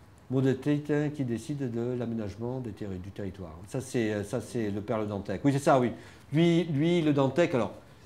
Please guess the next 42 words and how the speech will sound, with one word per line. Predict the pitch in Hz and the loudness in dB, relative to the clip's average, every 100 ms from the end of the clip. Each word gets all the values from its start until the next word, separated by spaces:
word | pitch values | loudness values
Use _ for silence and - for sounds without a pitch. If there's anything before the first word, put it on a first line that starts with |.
| - - - - - | -20 -20 -20 -20 -2
il | 147 147 | 4 6
est, | 170 175 | 6 4
il | 156 | 4
est, | 156 147 139 | 6 6 6
le | 131 147 | 6 6
mot | 147 | 6
de | 147 | 6
tête, | 185 185 | 4 4
c'est | 147 | 4
les | |
politiques. | 123 131 123 117 - - - - - | 4 2 2 -2 -4 -16 -20 -20 2
C'est | 151 143 139 | 6 6 6
les, | 139 151 156 | 4 4 6
les | 147 | 4
mots | 147 | 6
de | 156 | 6
tête, | 165 185 | 4 4
c'est-à-dire | - 143 143 156 143 | 2 2 4 4 4
qu'il | 147 131 | 2 2
dit, | 170 | 4
oui, | 165 | 6
il | 151 | 6
y | |
en | 135 | 4
a | |
marre | 135 170 175 | 4 4 2
que | 151 | 2
ce | - | 0
soit | 156 | 2
les | 139 | 2
politiques | 127 131 175 151 | 4 2 0 0
qui | |
décident | 127 135 147 120 | 0 0 0 0
pour, | - 170 165 - - - - - | 2 4 6 2 -10 -20 -20 -2
qui | 147 | 6
décident | 160 160 180 175 | 6 8 8 8
de | 135 | 6
tout | 135 170 175 - - - | 6 6 6 2 -14 0
sur | 160 | 4
l'aménagement | 151 135 135 117 139 | 4 4 2 0 0
du | 120 | 0
territoire. | 117 104 107 | -2 -2 -4